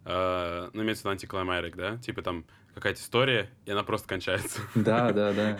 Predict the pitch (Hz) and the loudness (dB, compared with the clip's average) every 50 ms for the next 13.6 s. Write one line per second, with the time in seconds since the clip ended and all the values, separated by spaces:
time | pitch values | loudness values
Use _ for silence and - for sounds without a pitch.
0 | - - 196 - 202 - - - - - - - - - - - - - - - | 0 0 2 2 2 2 0 -8 -18 -16 -10 -8 -6 -6 -6 -8 -8 -8 -6 -4
1 | 113 117 113 123 113 110 107 - 107 101 113 117 107 95 90 - 107 98 - 120 | -2 2 2 4 4 2 2 0 2 4 4 4 4 2 -2 -4 -4 -4 -6 -6
2 | 120 - 127 123 123 - - - - 113 120 104 104 110 110 - 101 - - 92 | -2 0 0 0 0 -4 -10 -10 -8 -8 -6 -4 -4 -6 -6 -6 -10 -8 -4 -4
3 | 90 85 - - - - - - - - 120 135 143 123 - 95 85 - - - | -4 -4 -6 -10 -16 -18 -18 -14 -4 0 2 2 2 2 -2 -6 -6 -8 -16 -20
4 | - - - 104 104 101 98 98 95 95 92 92 90 104 101 101 110 117 135 139 | -10 -2 2 4 6 6 6 6 6 6 4 4 2 2 2 2 2 2 2 2
5 | - 139 127 - - - 101 98 - - - - - - - - - - - - | 2 0 0 0 0 -2 -2 -2 -4 -8 -14 -14 -16 -20 -20 -20 -20 -20 -20 -20
6 | - _ - - - - - - - - - - - - - - - - - - | -20 _ -14 -6 -4 -4 -4 -4 -2 -2 -2 0 0 -2 -4 -4 -14 -16 -20 -20
7 | - - - - - - - - - - - - - - - - - - 123 147 | -20 -20 -16 -14 -12 -12 -12 -12 -14 -16 -18 -20 -20 -20 -20 -16 -8 -4 0 2
8 | 147 143 143 - - _ - - - - - - - - - - - - 349 - | 2 2 2 0 -6 _ 0 2 2 2 4 2 2 4 2 0 2 2 2 0
9 | - - - - - - - 127 123 - 143 156 180 - - - - - - 104 | 0 -4 -20 -18 -10 -6 -6 -4 0 2 2 2 2 0 -4 -20 -14 -6 -2 0
10 | 101 101 95 87 104 - 107 - - 110 - 107 92 98 92 85 98 117 127 117 | 0 2 0 0 -2 -4 -4 -4 -4 -4 -4 -4 -4 -2 -2 2 2 2 2 2
11 | 107 98 - - - - - - - - - - 92 90 90 87 87 87 87 85 | 0 -2 -4 -8 -12 -20 -20 -20 -20 -14 -6 -2 -2 0 0 0 0 0 0 -2
12 | 85 82 82 85 85 82 80 67 60 - - - - - - - - - 104 104 | -2 -4 -4 -6 -8 -8 -8 -10 -10 -12 -14 -14 -14 -12 -12 -12 -8 -4 -2 0
13 | 107 107 104 101 101 98 92 87 85 82 85 | 2 4 4 4 2 0 -2 -2 -4 -6 -8